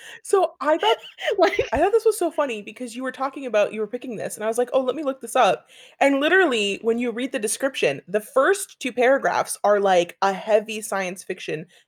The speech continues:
Speaker 1: dystopian world where having debt means that you belong to somebody, essentially, and you become a docile for them. And then the rest of it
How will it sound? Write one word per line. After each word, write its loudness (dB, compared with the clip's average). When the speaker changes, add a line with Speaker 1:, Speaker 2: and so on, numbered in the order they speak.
Speaker 1:
dystopian 2
world 4
where 2
having -2
debt 4
means -8
that -4
you -10
belong 0
to -6
somebody, -4
essentially, -6
and 2
you -6
become -2
a 0
docile 4
for 2
them. -2
And 2
then 4
the -14
rest -2
of 0
it 0